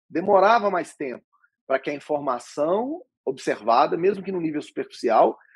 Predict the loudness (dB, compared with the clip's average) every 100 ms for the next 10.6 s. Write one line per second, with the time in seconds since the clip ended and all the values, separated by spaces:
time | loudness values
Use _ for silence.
0 | _ _ 2 4 4 4 2 0 0 0
1 | 2 2 2 -2 -6 _ _ -2 -2 -2
2 | -4 2 4 2 -2 -8 -12 -12 -6 -2
3 | 0 -2 -6 -14 _ _ 0 0 0 -6
4 | -4 -4 -4 -2 0 0 0 0 0 -2
5 | -10 -12 _ _ -4 2 2 0 -4 -2
6 | -2 -2 -2 -2 -4 -4 0 0 2 2
7 | 0 0 -2 6 8 8 8 8 10 8
8 | 0 -6 -12 -12 _ _ -8 -4 -2 -4
9 | -6 2 4 6 8 6 4 0 -2 0
10 | -2 -4 -6 -2 -4